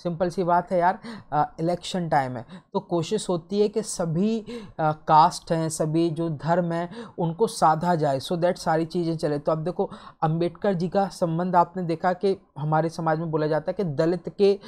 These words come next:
अ, मतलब उनको सपोर्ट करते हैं,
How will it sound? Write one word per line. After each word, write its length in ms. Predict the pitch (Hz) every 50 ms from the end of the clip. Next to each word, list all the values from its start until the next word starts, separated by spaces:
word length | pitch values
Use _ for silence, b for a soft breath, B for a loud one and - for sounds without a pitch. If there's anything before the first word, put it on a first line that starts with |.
| 226 214 190 B - -
अ, 280 | 151 156 156 160 - -
मतलब 540 | 156 160 151 - 170 170 156 - - - - -
उनको 360 | 185 175 170 160 208 208 -
सपोर्ट 520 | - - - - 180 160 - 196 185 - -
करते 360 | - 156 147 - - 156 143
हैं, 120 | 139 135